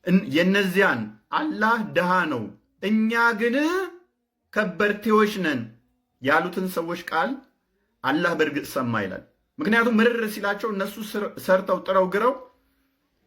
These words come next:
ያመጣሉ፣ እሱ ደግሞ ይወስድባቸዋል ማለት ነው። በአላህ ስም ሲወስድባቸው አላህ ድሃ ነው ማለት ነው አሉ ማለት ነው። ከዛስ ሙሐመድ ይህን ጊዜ ተበሳጨና እንደው ምን አደረጋቸው?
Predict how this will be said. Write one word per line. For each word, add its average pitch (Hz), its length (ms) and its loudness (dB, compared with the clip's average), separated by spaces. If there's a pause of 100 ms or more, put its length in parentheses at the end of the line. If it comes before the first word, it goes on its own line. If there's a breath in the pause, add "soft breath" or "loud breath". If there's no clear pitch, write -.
(580)
ያመጣሉ፣ 185 500 4 (640)
እሱ - 180 -10
ደግሞ 190 180 2
ይወስድባቸዋል 151 760 0
ማለት 104 280 -4
ነው። 92 140 -12 (1120 loud breath)
በአላህ 156 300 2
ስም 170 160 -4
ሲወስድባቸው 170 640 -2
አላህ 170 240 0
ድሃ 143 240 0
ነው 120 120 -4
ማለት 104 260 -2
ነው 98 140 -8
አሉ 98 200 -4
ማለት 117 300 0
ነው። 92 140 -10 (880 soft breath)
ከዛስ 156 340 2
ሙሐመድ 160 340 -2
ይህን 165 180 -2
ጊዜ 156 200 -4
ተበሳጨና 160 560 -2
እንደው 160 200 0
ምን 160 140 -2
አደረጋቸው? 160 640 0